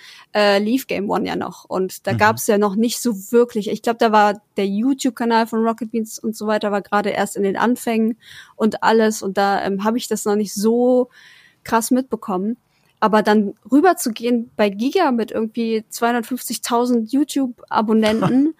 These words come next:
Speaker 2: <laughs>
Speaker 1: und plus die ganze Website-Geschichte und die Kommentare da. Und dann fängst du als neues, komplett neues Team an mit allen Leuten und es wird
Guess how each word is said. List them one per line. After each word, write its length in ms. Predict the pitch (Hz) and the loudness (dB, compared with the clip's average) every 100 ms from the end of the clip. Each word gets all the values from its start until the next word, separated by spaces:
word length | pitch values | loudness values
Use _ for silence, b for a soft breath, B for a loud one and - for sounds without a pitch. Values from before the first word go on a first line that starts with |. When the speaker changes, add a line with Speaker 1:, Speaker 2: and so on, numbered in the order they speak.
| B B | B B
Speaker 2:
<laughs> 220 | B _ | B _
Speaker 1:
und 560 | 233 233 226 220 - - 220 | 4 4 0 -2 -8 -10 0
plus 260 | 269 262 | 0 0
die 80 | 254 | -2
ganze 520 | 226 226 - 226 - | 0 -2 -2 -2 0
Website-Geschichte 920 | 226 240 - 226 208 208 - 196 - - | 0 -2 -2 -2 -2 -6 -6 -6 -6 -6
und 120 | 202 | -6
die 60 | 220 | -6
Kommentare 640 | 220 214 202 214 208 202 | -6 -4 -4 -4 -4 -4
da. 360 | 185 233 269 349 b b b b b - | 0 2 2 -2 b b b b b -2
Und 180 | 226 | 2
dann 240 | 220 240 277 | 2 2 0
fängst 280 | 277 262 - | 0 -2 0
du 20 | |
als 160 | 226 - | 0 0
neues, 300 | 240 262 - | 0 -2 -4
komplett 280 | 240 294 339 | -2 0 2
neues 280 | 277 247 - | 0 0 -2
Team 280 | 285 311 | 0 0
an 240 | - 214 214 | -2 -2 -2
mit 180 | 220 - | -4 -2
allen 300 | 233 262 226 | -2 0 0
Leuten 440 | 220 254 - 269 | 0 -2 -2 -4
und 220 | - 214 | -2 -6
es 160 | 220 | -8
wird 120 | - | -8